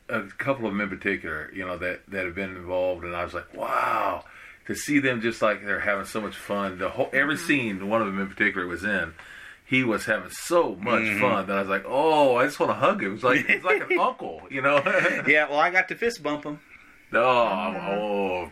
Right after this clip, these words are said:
Speaker 1: <laughs>
Speaker 3: That one, I was going to shake his hand, he's like, "Oh,
Speaker 1: Uh.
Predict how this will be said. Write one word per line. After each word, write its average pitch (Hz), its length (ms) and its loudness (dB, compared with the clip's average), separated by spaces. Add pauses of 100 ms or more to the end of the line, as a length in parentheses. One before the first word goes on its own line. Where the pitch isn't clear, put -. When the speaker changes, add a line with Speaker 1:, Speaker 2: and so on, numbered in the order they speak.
Speaker 1:
<laughs> - 640 -8
Speaker 3:
That 165 280 4
one, 185 240 2
I 151 100 4
was 156 200 0
going 160 240 2
to 139 60 2
shake 160 200 2
his 147 140 2
hand, 165 220 6
he's 127 120 2
like, 110 160 2 (880)
"Oh, - 60 0 (140)
Speaker 1:
Uh. - 80 0